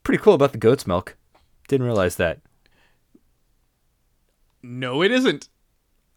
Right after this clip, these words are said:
Speaker 1: It's not hypoallergenic?
Speaker 2: Doesn't matter.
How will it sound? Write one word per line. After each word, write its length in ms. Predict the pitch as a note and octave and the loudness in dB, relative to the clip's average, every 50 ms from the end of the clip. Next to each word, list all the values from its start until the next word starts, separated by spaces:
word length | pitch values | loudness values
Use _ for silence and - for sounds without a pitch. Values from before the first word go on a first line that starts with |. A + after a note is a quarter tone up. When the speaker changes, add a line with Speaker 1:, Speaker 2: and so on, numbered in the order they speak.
| _ _ _ _ _ _ _ - | _ _ _ _ _ _ _ -20
Speaker 1:
It's 160 | - - - | -16 -10 -6
not 180 | G#2+ G#2 G#2 G#2 | -4 -2 -2 0
hypoallergenic? 840 | A#2+ A#2 - A#2 A2 A2 A2 A2 A2 G#2+ G2+ - - E2 D2+ - - _ _ _ _ _ _ _ _ _ _ _ _ _ _ _ _ _ _ _ _ _ - | -2 -2 0 2 2 2 2 2 2 0 -2 -4 -6 -8 -10 -12 -16 _ _ _ _ _ _ _ _ _ _ _ _ _ _ _ _ _ _ _ _ _ -8
Speaker 2:
Doesn't 260 | - D#3 F3+ G3+ G#3 | -6 -4 -2 -2 0
matter. 420 | G3+ G#3+ A#3 A3+ F#3 D3+ B2 A2+ | 2 2 2 4 2 2 -2 -4